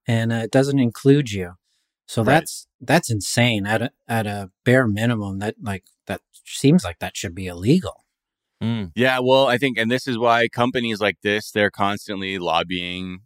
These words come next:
Speaker 2: legislators to, you know, write guidelines that are favorable to this kind of oppressive work. And,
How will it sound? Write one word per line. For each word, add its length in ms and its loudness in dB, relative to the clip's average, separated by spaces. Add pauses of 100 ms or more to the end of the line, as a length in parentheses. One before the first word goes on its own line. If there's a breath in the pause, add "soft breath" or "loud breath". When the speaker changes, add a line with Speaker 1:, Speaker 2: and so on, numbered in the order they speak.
(140)
Speaker 2:
legislators 960 -4
to, 680 -8 (160)
you 120 -4
know, 200 -4
write 280 -2
guidelines 560 -4
that 140 -2
are 80 -6
favorable 580 -6
to 140 -10
this 200 -10
kind 240 -6
of 160 -14 (560)
oppressive 500 -4
work. 320 -8 (100)
And, 480 -8